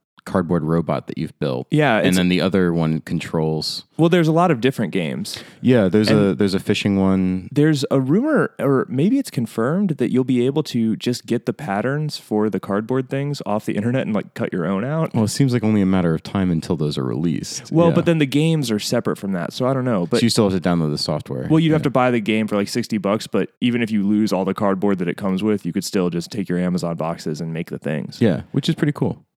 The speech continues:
Speaker 2: So it, you, this has no interest to you?
Speaker 1: Uh, not really, but I was never, like, an erector set kid. I was more Lego oriented.
Speaker 2: This seems pretty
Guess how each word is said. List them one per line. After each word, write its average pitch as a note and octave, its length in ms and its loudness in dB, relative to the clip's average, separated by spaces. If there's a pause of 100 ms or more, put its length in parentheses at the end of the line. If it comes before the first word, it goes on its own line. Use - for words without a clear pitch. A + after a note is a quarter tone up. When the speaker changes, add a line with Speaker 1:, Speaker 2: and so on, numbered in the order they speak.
(120)
Speaker 2:
So D#3+ 240 2
it, D3+ 240 2
you, E3 160 0
this D3+ 140 2
has D#3+ 160 4
no B2+ 420 2
interest G2 340 -6
to - 80 -6
you? - 140 -12 (1300)
Speaker 1:
Uh, A#2+ 200 4
not B2 320 4
really, G#2 320 6
but E2+ 300 0
I G2 120 2
was G#2 180 4
never, F#2+ 380 2
like, E2+ 300 0
an - 80 -2
erector E2 420 -2
set - 280 -6
kid. D#2+ 220 -2
I D#2+ 60 -2
was D#2+ 100 -4
more E2 160 -2
Lego D2+ 340 -4
oriented. D#2 540 -4 (580)
Speaker 2:
This E3 120 0
seems A#3+ 280 -2
pretty G2+ 480 2